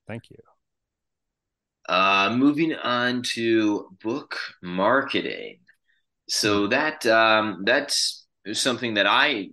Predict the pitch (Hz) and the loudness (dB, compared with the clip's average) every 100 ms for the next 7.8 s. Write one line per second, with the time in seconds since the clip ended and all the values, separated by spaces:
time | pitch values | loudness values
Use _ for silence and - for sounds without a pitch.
0 | _ 98 95 78 - 104 - - 120 127 | _ -10 -8 -10 -10 -12 -8 -2 0 2
1 | 131 127 117 98 101 101 - 107 101 98 | 4 2 0 -2 -2 -2 -2 -4 -4 -4
2 | 104 101 101 95 92 _ - _ _ 98 | -2 0 2 0 -4 _ -20 _ _ -10
3 | - 120 120 120 113 107 - - 104 104 | -2 2 4 4 2 -2 -14 -12 -4 0
4 | 104 101 98 101 98 - 101 104 127 143 | 2 2 2 2 -2 -4 -6 -4 -4 0
5 | 123 113 104 98 92 87 87 _ 170 _ | 0 0 -4 -4 -2 -4 -6 _ -20 _
6 | _ 107 104 117 - 92 92 101 - 92 | _ 2 4 4 0 -2 2 2 0 -4
7 | 85 82 78 - 80 76 69 62 | -2 0 -2 -4 -6 -4 -4 -6